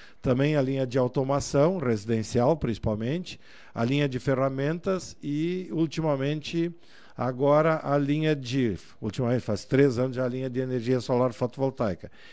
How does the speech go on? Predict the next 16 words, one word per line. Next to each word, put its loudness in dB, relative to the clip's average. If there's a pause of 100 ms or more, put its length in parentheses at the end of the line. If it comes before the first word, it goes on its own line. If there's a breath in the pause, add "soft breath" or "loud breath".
(140 loud breath)
Estamos 6
começando 0
agora 4
em -2
dois -2
mil -4
e -2
vinte -8
e -18
quatro 0 (380 loud breath)
com -8
mais 0
um -8
novo -2
portfólio 0
de, -2